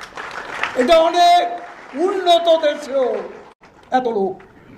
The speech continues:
ভোটাধিকার প্রয়োগ করে কিনা সন্দেহ আছে। বাংলাদেশকে নিয়ে কথায় কথায়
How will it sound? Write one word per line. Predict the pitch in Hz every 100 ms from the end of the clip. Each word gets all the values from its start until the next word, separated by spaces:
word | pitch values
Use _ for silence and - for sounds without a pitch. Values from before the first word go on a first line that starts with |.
| -
ভোটাধিকার | 185 214 247 247 - -
প্রয়োগ | 285 285
করে | 208 190
কিনা | 180 - _ _ _ _ _ -
সন্দেহ | 190 180 - 151 - - -
আছে। | - - - - - - - - - - - - - - - - - - - - - - - - - - - - -
বাংলাদেশকে | 175 202 202 202 208 214 214 - - 202
নিয়ে | 202 180 180 - - - - - - - - - - - 196
কথায় | 196 202 247 262 262 254
কথায় | 240 - 208 196 156